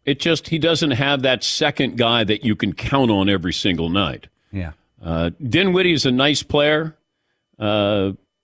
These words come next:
Speaker 2: Dorian Finney-Smith?
Speaker 1: Dorian Finney-Smith.
Speaker 2: I'm checking their stats.
Speaker 1: Yeah.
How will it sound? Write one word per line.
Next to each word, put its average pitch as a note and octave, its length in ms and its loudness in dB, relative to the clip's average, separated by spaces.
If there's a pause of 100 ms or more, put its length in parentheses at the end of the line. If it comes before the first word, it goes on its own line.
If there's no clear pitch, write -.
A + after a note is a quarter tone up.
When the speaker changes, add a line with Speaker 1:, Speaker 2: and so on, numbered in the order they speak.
(2250)
Speaker 2:
Dorian C3+ 360 2
Finney-Smith? C#3+ 300 0
Speaker 1:
Dorian F3 320 4
Finney-Smith. D#3+ 880 2
Speaker 2:
I'm - 40 -12
checking C3+ 260 0
their F#2+ 80 -2
stats. A#2+ 340 -2
Speaker 1:
Yeah. D3 380 2